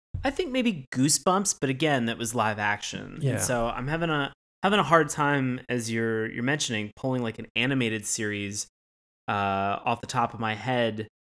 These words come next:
Speaker 1: because a lot of, I feel like the stuff that we had was live action. Plus, if you think about, I, I don't know why we keep saying this, Are You Afraid of the Dark was filmed up in Canada. It was a Canadian <laughs> series that we brought down to Nick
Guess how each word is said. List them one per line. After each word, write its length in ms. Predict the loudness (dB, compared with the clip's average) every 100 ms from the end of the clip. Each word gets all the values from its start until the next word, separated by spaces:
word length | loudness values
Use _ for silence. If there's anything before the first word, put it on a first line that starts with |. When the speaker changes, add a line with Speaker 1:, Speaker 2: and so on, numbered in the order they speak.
| -8
Speaker 1:
because 180 | -2 2
a 40 |
lot 220 | 6 6
of, 140 | 6 2
I 80 |
feel 180 | 0 0
like 140 | 0 0
the 60 | -4
stuff 200 | -4 -6
that 100 | -4
we 100 | 0
had 540 | 4 4 4 2 0
was 580 | 2 2 2 0 -4 -2
live 220 | 0 2
action. 600 | 2 2 0 -4 -4 -6 4
Plus, 340 | 6 6 2 -4 _ _ -12
if 100 | -6
you 60 | -2
think 140 | 0
about, 360 | 4 4 4 0 -8 _ _ -16
I, 180 | -14 -12 -14 -6
I 100 | 0
don't 140 | 2
know 80 | 2
why 120 | 2
we 60 | 0
keep 180 | -4 -6
saying 240 | -2 0 0
this, 160 | -2
Are 180 | -2 2
You 100 | 2
Afraid 220 | 2 0
of 40 | -2
the 40 | 2
Dark 320 | 4 4 2
was 140 | -2
filmed 200 | 0 -2
up 100 | -4
in 60 | -8 -2
Canada. 460 | 2 4 4 4
It 100 | 2
was 140 | -2 -6
a 40 |
Canadian 540 | -8 -2 -2 0 -2 2
<laughs> 120 | 0
series 380 | 2 0 0 -4
that 160 | -6 -8
we 160 | -12 -14 _ -8
brought 280 | -8 -8 -6
down 300 | -4 -4 -6
to 120 | -6
Nick 360 | -2 -2 -2 -8